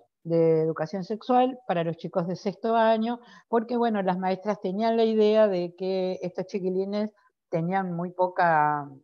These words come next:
información. Entonces acá viene una de las primeras cosas, la información en educación sexual, que creo que debe ser también una atención importante para todos y todas quienes trabajan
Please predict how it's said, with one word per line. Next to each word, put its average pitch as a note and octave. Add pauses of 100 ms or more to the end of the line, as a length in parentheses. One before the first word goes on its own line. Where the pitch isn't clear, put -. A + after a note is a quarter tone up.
(220)
información. E3 (540)
Entonces A3+
acá A#3
viene B3
una A#3
de G3
las E3+
primeras E3+
cosas, C#3+
la E3
información D#3+
en D3
educación C#3
sexual, D3+ (340)
que F3
creo G#3+
que A3+
debe G#3
ser G#3
también F#3
una F3+
atención E3+
importante E3 (320)
para D3+
todos G3
y E3
todas F#3+
quienes D#3+
trabajan D3